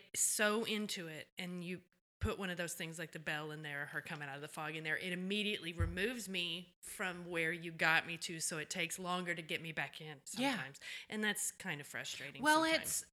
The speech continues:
Speaker 2: I mean, it's the Virgin Mary in
Speaker 1: Yes.
Speaker 2: Faith, right?
Speaker 1: Yes.
Speaker 2: Like, it's, um, gilding the lily. There's a, an acting maxim that you feel ten in show seven,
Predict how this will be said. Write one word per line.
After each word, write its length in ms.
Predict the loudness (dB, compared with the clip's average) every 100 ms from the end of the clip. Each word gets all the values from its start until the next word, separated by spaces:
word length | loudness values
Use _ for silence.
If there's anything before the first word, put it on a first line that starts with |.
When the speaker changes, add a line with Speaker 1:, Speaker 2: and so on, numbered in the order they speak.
| 8
Speaker 2:
I 100 | 8
mean, 180 | 8 6
it's 180 | 4
the 380 | 4 6 8 6 2
Virgin 420 | 4 4 4 4
Mary 520 | 6 6 6 4 2 2
in 280 | 2 4 4
Speaker 1:
Yes. 200 | 4 2
Speaker 2:
Faith, 440 | 6 8 8 2 8
right? 220 | 10 10
Speaker 1:
Yes. 80 | 10
Speaker 2:
Like, 220 | 6 4
it's, 260 | -2 4
um, 540 | 6 6 4 0 -2 -6 -6
gilding 500 | 0 2 4 2 4
the 180 | 4 4
lily. 400 | 4 0 0 0
There's 280 | 6 6 8
a, 320 | 8 8 6
an 300 | 0 -2 -4 -10 _ _
acting 680 | 12 12 10 2 2 2 -4
maxim 640 | -4 -4 -4 -6 -8 -8 -4
that 160 | -4 -2
you 400 | -2 -2 -2 -6
feel 400 | -6 -2 0 0
ten 320 | -2 -4 -2
in 140 | -2 0
show 240 | -2 -2
seven, 640 | -4 -4 -4 -4 -4 -6